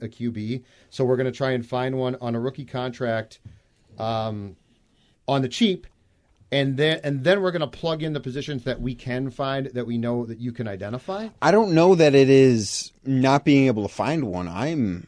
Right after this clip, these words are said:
Speaker 2: more so concerned that they could find the right one, but I don't think they develop him correctly.
Speaker 1: Well, that's my, my
Speaker 2: I
Speaker 1: point,
Speaker 2: think
Speaker 1: though, is
Speaker 2: that's
Speaker 1: the
Speaker 2: what it
Speaker 1: system.
Speaker 2: is. I don't know that it is even they can't find the right guy. I
Speaker 1: But
Speaker 2: think
Speaker 1: Kirk
Speaker 2: it's that
Speaker 1: Cousins
Speaker 2: they
Speaker 1: is giving them what they could get right now from a guy they took in the third round.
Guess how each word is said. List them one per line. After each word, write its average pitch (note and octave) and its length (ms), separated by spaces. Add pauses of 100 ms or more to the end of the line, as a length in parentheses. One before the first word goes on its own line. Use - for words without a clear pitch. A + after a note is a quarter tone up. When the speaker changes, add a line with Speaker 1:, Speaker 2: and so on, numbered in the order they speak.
Speaker 2:
more G2 340
so A2 240
concerned G2+ 420
that F#2 200 (340)
they D#3+ 140
could G3 280
find D3+ 240
the B2 60
right A2+ 200
one, C#3+ 260
but G#2 100
I G#2+ 100
don't D#3 160
think A#2 180
they G#2 100
develop A2 480
him F#2 120
correctly. - 500
Speaker 1:
Well, C3 140
that's D3 160
my, C#3+ 160 (160)
my F3+ 100
Speaker 2:
I F#3 160
Speaker 1:
point, F#3+ 100
Speaker 2:
think F#3 120
Speaker 1:
though, - 40
is D#3 40
Speaker 2:
that's E3 200
Speaker 1:
the - 40
Speaker 2:
what C#3 120
it A2+ 80
Speaker 1:
system. D#3 100 (140)
Speaker 2:
is. - 180
I D#3 120
don't F3+ 180
know C3+ 160
that A#2 200
it G#2+ 140
is A2 280
even A2 240
they A2+ 100
can't A2 240
find E3+ 320
the A#2 60
right F2 200
guy. F2 200
I - 60
Speaker 1:
But - 100
Speaker 2:
think C3+ 120
Speaker 1:
Kirk C#3+ 80
Speaker 2:
it's - 100
that G3+ 140
Speaker 1:
Cousins E3+ 180
Speaker 2:
they D#3 60
Speaker 1:
is B2 100
giving D#3+ 320
them C#3+ 160
what C3 140
they C3+ 80
could A#2+ 200
get C3 180
right A#2+ 180
now A#2+ 120
from A2+ 160
a A2 40
guy A#2 140
they A2+ 100
took A#2 160
in G#2 80
the F#2 60
third F#2+ 220
round. D2 200